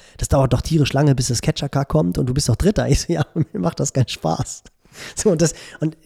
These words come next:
ich glaube nicht, dass ich ein Weichei bin, weil ich konnte schon echt au-, auch extrem an meine Grenzen gehen und ich kann auch Schmerzen wegdrücken.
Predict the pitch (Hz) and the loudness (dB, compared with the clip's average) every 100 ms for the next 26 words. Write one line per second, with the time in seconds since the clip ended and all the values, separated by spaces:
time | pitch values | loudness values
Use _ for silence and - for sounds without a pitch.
0 | - - 165 165 175 190 240 - 160 151 | -18 -6 -4 0 2 4 4 2 0 0
1 | 131 135 151 135 147 143 139 - 185 160 | 4 4 4 4 4 4 2 0 0 0
2 | 156 147 - 143 - 147 143 - - 185 | 0 0 -2 -4 0 2 2 0 2 2
3 | 160 139 143 143 165 208 131 127 143 135 | 2 0 0 2 2 2 -2 0 2 0
4 | - 151 120 - 175 - 123 123 - 123 | 2 0 2 2 0 0 -4 -4 -4 -4
5 | 151 | -4